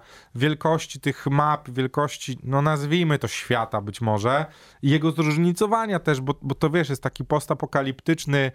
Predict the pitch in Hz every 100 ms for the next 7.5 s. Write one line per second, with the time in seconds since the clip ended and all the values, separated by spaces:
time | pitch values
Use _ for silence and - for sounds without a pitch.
0 | - - - 185 165 160 170 165 160 175
1 | 170 139 120 117 - - - 117 113 -
2 | - 107 110 135 127 127 123 127 - 131
3 | 117 120 - - - - 127 135 147 139
4 | 131 120 120 127 131 135 139 131 123 117
5 | 107 - 131 - 139 131 127 117 110 101
6 | - - - 123 - 135 123 113 - 117
7 | 123 - 165 190